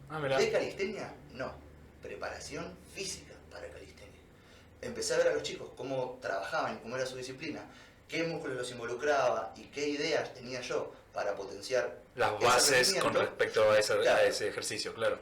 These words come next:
Speaker 2: Un ejemplo, si vos recordás una vuelta que te hice hacer unas medio sentadillas explosivas y después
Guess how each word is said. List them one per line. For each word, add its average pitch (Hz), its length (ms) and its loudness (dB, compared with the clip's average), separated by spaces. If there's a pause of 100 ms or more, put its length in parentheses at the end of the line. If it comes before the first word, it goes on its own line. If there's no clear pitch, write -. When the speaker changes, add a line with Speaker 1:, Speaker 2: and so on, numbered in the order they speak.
(140)
Speaker 2:
Un 131 120 -6
ejemplo, 135 480 0
si - 140 -8
vos 117 140 -4
recordás 123 500 0
una 110 120 -10
vuelta 117 260 -2
que 101 140 -10
te 98 100 -12
hice 107 120 -10
hacer 110 140 -10
unas 107 300 -10
medio 123 360 -4
sentadillas 113 440 -4
explosivas 143 540 -4
y - 60 -10
después 113 300 -8